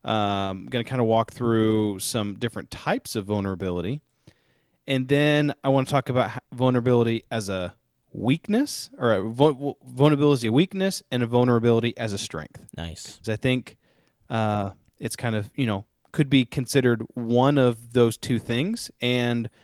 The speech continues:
Speaker 1: maybe there's some situations where, you know, it's one, but it's not the other. Um, so we get into that. So just kinda starting out, vulnerability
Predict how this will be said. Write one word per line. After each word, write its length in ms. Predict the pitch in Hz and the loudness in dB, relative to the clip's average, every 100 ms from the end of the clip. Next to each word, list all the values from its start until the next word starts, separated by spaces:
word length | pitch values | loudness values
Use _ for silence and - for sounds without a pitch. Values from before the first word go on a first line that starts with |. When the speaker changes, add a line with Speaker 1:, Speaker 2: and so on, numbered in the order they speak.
| _ - | _ -2
Speaker 1:
maybe 260 | 113 143 | 2 4
there's 300 | 147 156 143 | 4 2 2
some 180 | - 151 | -2 -2
situations 800 | - 135 131 127 147 170 165 143 | -2 -2 2 2 0 -2 -4 -2
where, 460 | 147 156 156 151 - _ _ _ - | 0 2 2 0 -4 _ _ _ -6
you 120 | 127 | 0
know, 140 | 131 | 2
it's 180 | 123 - | 0 -2
one, 380 | 113 120 135 135 | -2 0 0 -2
but 140 | 120 | -4
it's 160 | 113 131 | -4 -6
not 180 | 120 120 | -6 -4
the 160 | 110 | -2
other. 280 | 120 165 185 _ _ _ _ _ - | 0 -2 -4 _ _ _ _ _ -2
Um, 380 | 120 117 113 120 | 2 2 2 0
so 100 | 143 | 2
we 80 | 147 | 2
get 80 | |
into 200 | 151 131 | 2 2
that. 200 | 117 - | 0 -2
So 120 | - 151 | -6 -6
just 320 | 196 - - | -6 -8 -4
kinda 200 | 190 135 | -2 -2
starting 480 | - - 160 131 110 | -2 2 2 0 -4
out, 220 | 95 135 | -6 0
vulnerability 800 | 135 165 160 131 110 107 123 | 4 6 4 2 2 0 -2